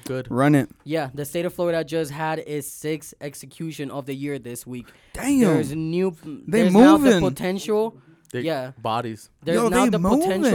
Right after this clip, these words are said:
Speaker 2: moving.
Speaker 3: for even more as a new law gives judge more latitude for some offenders.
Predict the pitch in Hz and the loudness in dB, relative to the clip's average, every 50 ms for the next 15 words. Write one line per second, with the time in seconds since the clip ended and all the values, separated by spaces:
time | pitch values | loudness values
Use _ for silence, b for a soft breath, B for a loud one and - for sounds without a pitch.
0 | 170 139 127 - 185 - - 175 175 170 156 165 160 156 151 151 156 165 175 185 | 4 2 2 -2 -4 -6 -6 -8 -8 -6 -4 -4 -4 -4 -4 -4 -2 0 0 0
1 | 190 - - - 165 165 156 - 160 151 151 147 151 160 160 160 147 143 147 151 | 0 -2 -4 -4 -4 -4 -4 -6 -8 -8 -6 -4 -4 -4 -4 -4 -4 -4 -4 -4
2 | 156 151 143 131 127 151 147 143 131 123 - 147 143 147 143 - 143 143 143 147 | -4 -4 -6 -8 -8 -6 -6 -6 -8 -10 -10 -8 -8 -8 -8 -8 -8 -6 -6 -6
3 | 143 139 127 123 127 131 131 147 156 165 156 - 185 175 - - - 147 143 135 | -6 -6 -8 -8 -8 -8 -8 -6 -8 -8 -8 -8 -8 -8 -8 -10 -10 -8 -8 -8
4 | - - 139 135 123 - - - 143 139 123 113 104 98 123 - | -8 -10 -10 -10 -10 -12 -12 -10 -10 -10 -10 -12 -14 -18 -20 -20